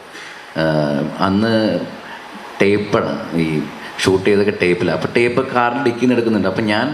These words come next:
ഞങ്ങൾക്ക് കറക്റ്റ് ഹരിഹരൻ സാറിനെ പോലെ തന്നെ ഇരിക്കുന്നു. അപ്പം ഞാൻ മേളിൽ നിന്ന്, "ഹലോ!"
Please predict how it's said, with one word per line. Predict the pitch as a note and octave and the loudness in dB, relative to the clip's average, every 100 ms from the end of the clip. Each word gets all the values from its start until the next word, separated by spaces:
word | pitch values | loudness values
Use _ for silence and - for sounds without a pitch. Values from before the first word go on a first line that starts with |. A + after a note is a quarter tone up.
| - - - - | -6 -12 -12 -4
ഞങ്ങൾക്ക് | F3 G3 G#3 G3 | 0 2 2 2
കറക്റ്റ് | G3 G3+ A3 | 0 0 0
ഹരിഹരൻ | G3 E3 D#3 | 2 2 2
സാറിനെ | D3+ C#3+ C3+ | 2 0 0
പോലെ | C3+ | 2
തന്നെ | B2 A2 | 2 2
ഇരിക്കുന്നു. | G2 F2 D#2 - - - - - - - | 2 0 -2 -10 -16 -16 -14 -14 -16 -6
അപ്പം | B2 C3+ | 0 2
ഞാൻ | C3+ C#3+ | 2 4
മേളിൽ | C#3 C#3 | 4 4
നിന്ന്, | C#3+ C#3 | 2 2
"ഹലോ!" | G3+ B3 | 4 4